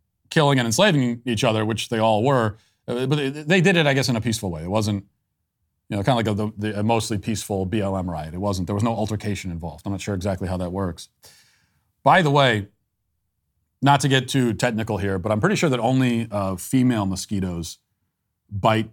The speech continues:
and suck blood. So this also strikes me as a sexist complaint from this guy. And, uh, white people, though, he says, are, are parasitic life form, basically, that, that have brought only misery to the world.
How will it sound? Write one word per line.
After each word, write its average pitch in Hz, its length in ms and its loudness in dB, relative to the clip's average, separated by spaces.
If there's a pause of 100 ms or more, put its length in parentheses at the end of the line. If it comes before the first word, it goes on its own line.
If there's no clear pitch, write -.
and 98 200 -4
suck - 240 -2
blood. 101 420 -2 (960)
So - 100 -4
this 120 140 0
also 131 240 4
strikes 113 360 -2
me 110 100 0
as 95 100 -2
a 98 60 -2
sexist - 720 -2
complaint 95 440 -4
from 92 160 -4
this 92 160 -6
guy. 92 280 -6 (680)
And, 147 300 4
uh, 156 280 4 (800)
white 175 320 2
people, 190 240 2
though, 180 100 4
he 175 60 4
says, 165 220 2
are, 147 200 4
are 165 120 4
parasitic 160 640 0
life 120 240 2
form, 87 420 -4 (320)
basically, 107 440 0
that, 110 160 0
that 117 100 2
have 98 240 -4
brought 131 400 4 (500)
only 151 340 4
misery 107 480 0
to 80 120 -10
the 92 80 -4
world. 78 400 -8